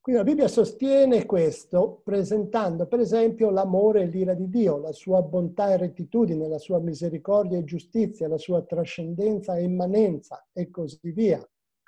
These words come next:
come paralleli, correlate verità che possono essere viste sulla terra in opposizione, ma che sono unite nella gloriosa infinità di Dio stesso. Quindi noi esseri umani, appunto, no? Abbiamo un punto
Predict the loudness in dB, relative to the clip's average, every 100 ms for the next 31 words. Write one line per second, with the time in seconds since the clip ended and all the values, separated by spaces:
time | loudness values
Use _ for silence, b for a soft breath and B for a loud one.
0 | _ _ 0 0 0 -4 -6 -2 0 -2
1 | -2 -2 -4 -6 -12 -20 _ -4 -2 0
2 | 0 -2 -4 -6 -2 0 0 -2 -4 -4
3 | -6 -6 -6 -4 -4 -4 -4 -6 -2 -4
4 | -6 -14 -6 -6 -4 -4 -4 -4 -4 -6
5 | -6 -8 -8 -10 -2 0 0 -4 _ _
6 | _ -8 -4 -4 -4 -4 -2 0 0 0
7 | -4 -4 -6 -4 -2 0 2 0 -2 -6
8 | -4 -4 -4 -4 -4 -4 -6 -6 -6 -6
9 | -6 -6 -8 -10 -12 -20 _ _ _ _
10 | _ _ _ _ -6 -4 -2 0 0 -2
11 | -4 -4 -2 -2 -4 -6 -6 -10 -14 -12
12 | -10 -10 -12 _ _ _ _ _ -6 -4
13 | -4 -6 _ -2 0 0 2 4 2 -2